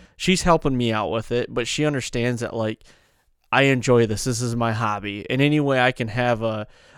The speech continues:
a conversation with, like, you and Allie is, is huge for me, you know, and, and different, you know how many guys we've met in the last, we're coming up on year number two, our two-year anniversary here in May,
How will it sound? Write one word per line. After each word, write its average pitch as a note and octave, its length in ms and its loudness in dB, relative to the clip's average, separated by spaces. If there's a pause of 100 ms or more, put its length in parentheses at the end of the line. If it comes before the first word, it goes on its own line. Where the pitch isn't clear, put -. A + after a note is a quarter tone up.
a A#2+ 80 -2
conversation C3+ 680 0
with, A#2+ 160 -2
like, A#2 260 -4
you C3 200 4
and A#2+ 100 4
Allie B2 420 0 (360)
is, B2 420 -2 (320)
is C#3 260 -4
huge A3 280 -4
for A#2 160 -8
me, G2+ 220 -14 (360)
you B2 140 -2
know, C3 260 4
and, B2 480 -2
and B2 180 -2
different, C3+ 280 -2 (120)
you E3 120 -2
know G3 80 2
how A3 80 -4
many G3+ 120 0
guys C3 340 4
we've B2 200 -2
met A#2 360 -2 (280)
in C3+ 80 0
the C3 100 0
last, B2 460 -2 (300)
we're B2 100 0
coming C#3 300 4
up C3+ 120 0
on B2 140 2
year B2+ 220 2
number A#2 240 0
two, C#3+ 260 -2
our A2+ 100 0
two-year A#2+ 380 -2
anniversary A#2 520 -2
here A#2 260 -2
in G#2 140 -6
May, A2+ 340 -2